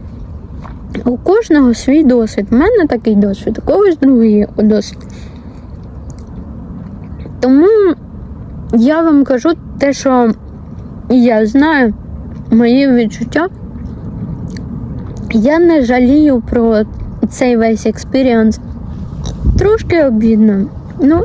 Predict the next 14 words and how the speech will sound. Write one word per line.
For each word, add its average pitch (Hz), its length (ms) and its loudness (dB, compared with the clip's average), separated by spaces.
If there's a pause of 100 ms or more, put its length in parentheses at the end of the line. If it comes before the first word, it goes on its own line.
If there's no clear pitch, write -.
(3250)
просто 302 340 2
будьте 277 340 2
умніші. 262 600 4 (1300)
Якщо 220 400 0
ви 262 100 2
кажете, 240 440 0
що 226 200 0 (840)
там 226 200 2
Норвегія... 240 1000 2 (520)
Да, 233 360 4
дуже 233 300 2
помагає, 220 580 2
дуже 254 300 2
помагає. 202 600 2